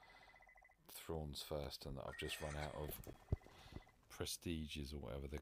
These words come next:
called. Target ally is called to assist with thirty-five percent offense. Ooh. And what have we got here?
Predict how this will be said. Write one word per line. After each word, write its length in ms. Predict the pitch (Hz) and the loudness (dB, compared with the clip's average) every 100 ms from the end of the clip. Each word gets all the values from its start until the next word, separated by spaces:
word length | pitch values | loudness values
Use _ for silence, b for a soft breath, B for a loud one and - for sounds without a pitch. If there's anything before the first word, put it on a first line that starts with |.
| - | -2
called. 240 | 73 71 - B B - - B B B B B B | -2 -2 -8 B B -20 -20 B B B B B B
Target 340 | - 104 90 - | 2 4 4 -2
ally 360 | 73 78 73 73 - | 0 2 0 0 -4
is 100 | - | -4
called 260 | - 117 - | 0 -2 0
to 60 | |
assist 380 | 69 - 76 - - | -4 -2 -2 -4 -6
with 100 | 67 - - | -6 -4 0
thirty-five 720 | 95 85 - 76 - 92 87 - | 4 4 2 -4 -2 -2 -2 -4
percent 400 | - - 71 65 76 | -4 -2 -2 -4 -10
offense. 680 | 71 - 64 60 - - - - - - | -8 -6 -4 -4 -4 -6 -8 -14 -18 -8
Ooh. 440 | 95 95 - - - - - - - B B B B B B - | -6 -4 -4 -4 -4 -6 -6 -14 -14 B B B B B B -10
And 540 | - 64 50 53 53 53 | -4 -2 -2 -4 -6 -6
what 140 | - 60 | -6 -6
have 80 | |
we 60 | 78 | -4
got 200 | 67 - | -4 -2
here? 260 | 76 69 | -2 -2